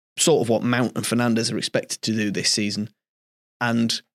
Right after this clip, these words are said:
is Donny van de Beek ever gonna compete with Mount and Fernandes for that role? Not really. Is he go-, even gonna jump above Eriksen as that backup? Maybe. I mean, Eriksen's getting on a bit now. Donny van de Beek's not really had a,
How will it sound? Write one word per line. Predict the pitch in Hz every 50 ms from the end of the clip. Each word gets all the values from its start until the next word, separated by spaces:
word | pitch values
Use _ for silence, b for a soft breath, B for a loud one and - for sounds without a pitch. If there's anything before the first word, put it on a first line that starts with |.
| _ _ _ _ _ -
is | - 131 123
Donny | 123 135 127 127
van | 123 123 123 127
de |
Beek | 120 127 123 117 - -
ever | - 120 117 113 123 127
gonna | 120 120 120 113 110
compete | 110 - 117 110 - - 127 123 -
with | - 101 107
Mount | 110 104 107 101
and | - -
Fernandes | - - 110 113 120 127 135 139 139
for | - -
that | 107 110 107 - - _ _ _ _ _ _ _ _ _ _ _ _ _ - -
role? | 104 110 117 147 170 190 202 - - _ _ _ _ _ _ _ _ -
Not | - -
really. | - - 85 85 98 104 107 107 - _ _ -
Is | 120 107
he | 110
go-, | 107 131 135
even | 127 131 143 139 135
gonna | 120 120 127
jump | 123 127 123 120 127
above | 127 110 117 113
Eriksen | 117 127 147 175 135 - 226 202
as | 156 131
that | - 87 -
backup? | 135 147 - - 311 330 -
Maybe. | - - - 254 349 330 - - - 147 214 - - _ _ -
I | -
mean, | 120 127 110 107 113 113 - _ _ _ - -
Eriksen's | 147 143 - - - 117 110
getting | - 101 - 110
on | 113 117 113
a |
bit | 95 120 104
now. | - 117 123 123 127 131 - _ _ _ _ _ -
Donny | 123 120 113
van | 113 117 113
de | 113 98
Beek's | - 107 - - -
not | 123 101 -
really | - 110 110 113 127
had | - - 107 110 104 -
a, | 101